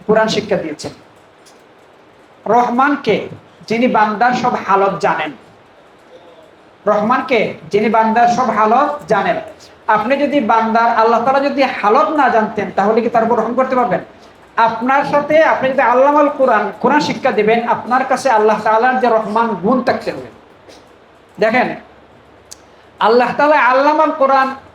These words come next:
যে রাসূল সাল্লাল্লাহু আলাইহি ওয়াসাল্লাম "খায়রুকুম মান তাআল্লামাল কোরআন ওয়া আল্লামা" বলেছেন, এই জায়গায় "মান দারাসাল কোরআন" বললেন না কেন? নুরুদ্দিন গোহরপুরী রাহিমাহুল্লাহ বলেছেন যে দেখেন,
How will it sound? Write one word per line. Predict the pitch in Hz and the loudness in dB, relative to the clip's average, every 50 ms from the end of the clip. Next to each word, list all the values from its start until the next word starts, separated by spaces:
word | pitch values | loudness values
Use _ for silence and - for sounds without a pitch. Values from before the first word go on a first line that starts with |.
| - - - | -20 -6 -2
যে | 185 190 190 | 0 2 2
রাসূল | 202 208 277 294 294 | 2 2 2 0 -2
সাল্লাল্লাহু | 285 294 285 285 285 | 0 0 2 2 2
আলাইহি | |
ওয়াসাল্লাম | 285 277 247 | 2 0 -2
"খায়রুকুম | - 262 285 302 302 311 311 311 302 277 | -2 -2 0 0 0 0 -2 -4 -4 -2
মান | 262 269 254 - - | 0 0 0 -2 -2
তাআল্লামাল | - 233 233 262 269 277 277 277 285 277 | 0 2 2 2 4 2 2 2 2 0
কোরআন | 277 - 247 247 247 247 240 | 0 0 2 2 4 4 4
ওয়া | 240 220 220 208 | 4 4 4 4
আল্লামা" | 220 233 240 247 254 254 254 254 | 4 4 4 4 2 2 2 2
বলেছেন, | 240 220 208 196 196 - 226 190 | 2 2 2 0 0 -2 -2 -2
এই | 180 196 | 0 0
জায়গায় | 208 233 240 247 254 247 220 | 0 2 2 2 2 2 2
"মান | 208 214 220 233 233 | 0 0 0 0 0
দারাসাল | 220 247 247 240 226 254 254 247 - | 0 2 2 0 0 -2 -4 -2 0
কোরআন" | 226 220 214 214 214 | 2 2 4 4 2
বললেন | 185 196 196 175 175 175 175 | 0 0 0 0 0 0 -2
না | 175 170 165 | -2 -2 -4
কেন? | - 151 - - - - - - _ - - - - - - - - - - - 180 | -4 -8 -12 -14 -18 -20 -20 -20 _ -20 -20 -20 -20 -20 -20 -20 -20 -20 -12 -4 -2
নুরুদ্দিন | 202 226 247 247 208 269 302 285 240 | 0 2 2 2 2 2 2 2 2
গোহরপুরী | 254 247 269 285 285 247 302 285 | 2 2 2 2 2 2 2 2
রাহিমাহুল্লাহ | 262 247 247 240 233 240 233 233 226 220 214 196 | 2 2 0 -2 -2 0 0 0 2 2 2 2
বলেছেন | 202 202 202 202 202 - 208 165 160 160 165 - - - - - - _ _ - | 2 2 2 2 0 0 -2 -2 -4 -6 -12 -18 -20 -20 -20 -20 -20 _ _ -20
যে | 196 156 160 208 208 | -8 -2 0 2 2
দেখেন, | 208 214 214 226 262 233 185 147 | 2 2 2 2 0 0 -2 -4